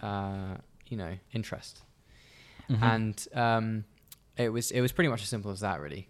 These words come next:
Speaker 1: uh, because, you know, we just thought they might, we might make people think, "Hey,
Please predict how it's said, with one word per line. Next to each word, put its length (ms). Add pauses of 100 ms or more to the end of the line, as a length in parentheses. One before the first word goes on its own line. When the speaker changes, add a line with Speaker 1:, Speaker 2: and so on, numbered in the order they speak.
(120)
Speaker 1:
uh, 180
because, 560 (160)
you 140
know, 100
we 100
just 200
thought 280 (840)
they 140
might, 320
we 100
might 220
make 160
people 140
think, 200
"Hey, 300